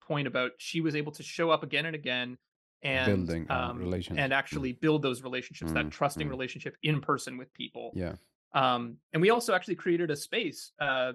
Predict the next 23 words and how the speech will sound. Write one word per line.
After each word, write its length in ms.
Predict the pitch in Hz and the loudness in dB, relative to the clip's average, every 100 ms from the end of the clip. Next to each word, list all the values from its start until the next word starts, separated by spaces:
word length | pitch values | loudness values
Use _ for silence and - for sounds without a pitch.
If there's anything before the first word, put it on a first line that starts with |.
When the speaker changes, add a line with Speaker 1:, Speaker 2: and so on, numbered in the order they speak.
| 131 | -2
Speaker 1:
that 140 | 135 | -2
was 180 | 139 131 | -4 -6
designed 680 | 139 123 143 151 131 127 - _ _ _ - | -8 0 2 4 2 -2 -10 _ _ _ -12
with 420 | 139 151 156 156 | 2 4 4 2
the 80 | 160 | -4
folks 280 | 151 143 - | -2 -2 -4
who 80 | 143 | -6
were 140 | - | 0
already 320 | 135 131 127 | 2 4 2
there 220 | 123 120 | -2 -2
in 100 | 120 | -4
mind. 380 | 110 120 - - _ | -8 -10 -12 -20 _
So 640 | 101 104 92 82 80 78 127 | -2 0 -2 -4 -4 0 0
Speaker 2:
Mm. 40 | |
Speaker 1:
we 100 | 131 | 0
put, 180 | 131 180 | -4 -6
we 80 | 147 | -4
created 360 | - 143 131 | -2 0 0
a 40 | 127 | 0
game 280 | 147 156 | 0 0
cart 380 | 147 151 143 139 - | 0 2 2 0 -8
and 100 | 127 | -14
seating 580 | - 175 160 147 147 | -6 -2 0 0 -2